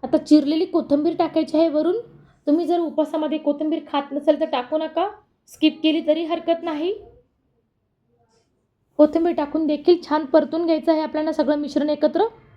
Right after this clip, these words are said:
मी ते शेंगदाणे टाकले नाही उकळमध्ये, मला शेंगदाणे क्रंची आवडतात म्हणून मी शेंगदाणे, तळलेले शेंगदाणे वरून घेणार आहे.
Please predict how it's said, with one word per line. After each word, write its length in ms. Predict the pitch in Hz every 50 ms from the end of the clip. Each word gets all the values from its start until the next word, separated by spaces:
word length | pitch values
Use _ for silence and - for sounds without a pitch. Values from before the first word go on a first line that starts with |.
| _ _ _ _ _ _ _ _ _ _ _ _ _ _ _ _ _ _ _ _ _ _ -
मी 120 | 302 339
ते 140 | 339 349 403
शेंगदाणे 420 | - - 359 320 311 302 302 320 311
टाकले 360 | 240 269 269 277 277 294 302
नाही 160 | 320 330 359
उकळमध्ये, 680 | 370 349 339 339 311 311 302 285 269 247 285 330 392 - - - - - _ -
मला 140 | 269 285 302 294
शेंगदाणे 420 | - 320 302 285 285 285 277 302
क्रंची 420 | 240 - 285 254 247 240 247 339
आवडतात 500 | 359 339 320 277 277 247 - - 277 311 330 - - - - - - _ -
म्हणून 160 | 277 311 339
मी 80 | 359 -
शेंगदाणे, 400 | - 330 285 285 285 285 269 247 285
तळलेले 360 | 277 277 285 285 285 294 320
शेंगदाणे 400 | 302 320 311 294 285 285 311 311
वरून 320 | 262 262 269 285 330 381
घेणार 260 | 370 359 349 349 330 311
आहे. 420 | 294 277 302 370 440 - -